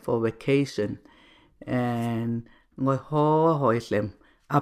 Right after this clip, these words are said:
bây giờ hừng mà ngồi cái mama, hừng mà ngồi ní sister hồi. Ngồi hai cái ngồi cái mama hó hỏi xem, ngồi căng cả hỏi xem. Nó bố tôi hay make ngồi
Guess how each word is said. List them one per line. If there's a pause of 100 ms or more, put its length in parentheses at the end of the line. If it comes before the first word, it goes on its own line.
bây
giờ
hừng
mà
ngồi
cái
mama,
hừng
mà
ngồi
ní
sister
hồi. (380)
Ngồi
hai
cái
ngồi
cái
mama (120)
hó
hỏi
xem, (320)
ngồi (380)
căng
cả
hỏi
xem. (680)
Nó
bố
tôi
hay
make
ngồi